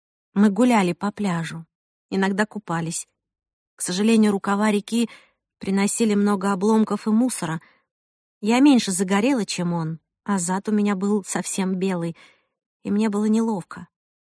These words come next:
Об этом тоже я раньше никогда не думала. И, наконец, наступила знаменитая ночь Чуянг. Это всегда начало сентября, и всё, о чём я рассказываю, произошло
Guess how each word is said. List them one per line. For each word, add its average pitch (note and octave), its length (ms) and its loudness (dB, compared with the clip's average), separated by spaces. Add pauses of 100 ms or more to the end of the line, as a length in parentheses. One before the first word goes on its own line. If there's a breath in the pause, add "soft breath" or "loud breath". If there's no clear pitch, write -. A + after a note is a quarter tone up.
(120)
Об F3 160 -6
этом A3+ 260 2
тоже A3 360 0
я F3 160 -4
раньше F#3+ 340 -2
никогда F3 420 -4
не F#3+ 120 0
думала. D#3 480 -6 (1000)
И, G#3+ 100 8
наконец, G#3 720 2 (600)
наступила A#3 600 4
знаменитая G#3+ 640 6
ночь G#3+ 400 4
Чуянг. F3+ 840 0 (640)
Это A3 180 0
всегда G#3 420 0
начало A3 440 2
сентября, G#3+ 600 0 (380)
и F#3+ 80 -4
всё, G#3+ 240 2
о G#3 60 4
чём G3+ 200 2
я G3+ 120 4
рассказываю, G3+ 680 0
произошло F3+ 720 -4